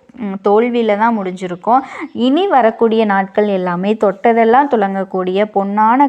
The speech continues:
காலகட்டங்க. துலாம் ராசிக்காரர்களே, மேலும் பணம் வர்றது உங்களுக்கு அதிகரிக்குங்க. எந்த ஒரு விஷயத்தையும் கடன் பிரச்சனை ரொம்ப நெருக்கடியா இருந்திருக்கும். எவ்வளவுதான்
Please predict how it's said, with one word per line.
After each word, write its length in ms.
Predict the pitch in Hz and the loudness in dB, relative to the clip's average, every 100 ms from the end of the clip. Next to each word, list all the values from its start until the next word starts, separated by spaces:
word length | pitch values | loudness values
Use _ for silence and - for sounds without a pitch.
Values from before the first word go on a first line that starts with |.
| 269 | 0
காலகட்டங்க. 640 | 185 180 180 180 185 180 196 - | 0 0 -2 -4 -4 -6 -8 -6
துலாம் 420 | 202 196 208 226 | -4 2 2 2
ராசிக்காரர்களே, 920 | 208 208 208 208 196 185 185 190 220 | 0 -2 -6 -4 -2 -2 -4 -2 0
மேலும் 520 | 247 226 269 320 339 | 0 0 0 0 -2
பணம் 360 | 339 208 208 214 | 0 0 0 0
வர்றது 380 | 208 202 190 214 | 0 0 -2 -2
உங்களுக்கு 460 | 226 190 175 175 | -2 -4 -6 -2
அதிகரிக்குங்க. 840 | 220 180 185 196 185 180 185 190 233 254 - - | 0 0 -2 -6 -6 -6 -8 -2 -2 -2 -12 -4
எந்த 380 | 214 214 247 277 | 0 2 4 4
ஒரு 220 | 254 226 | 4 2
விஷயத்தையும் 720 | 214 - 220 208 208 196 226 | -2 -4 -2 -2 -4 -2 -2
கடன் 340 | 226 185 214 | 0 -2 -2
பிரச்சனை 480 | 233 220 - 202 214 | -4 -6 -8 -8 -6
ரொம்ப 380 | 214 196 226 285 | -6 -4 -4 -2
நெருக்கடியா 600 | 254 208 202 208 214 226 | -2 -6 -6 -6 -2 0
இருந்திருக்கும். 640 | 220 196 190 180 - 233 | 0 -4 -8 -6 -4 -2
எவ்வளவுதான் 600 | 214 196 214 262 254 262 | -2 -2 0 0 0 0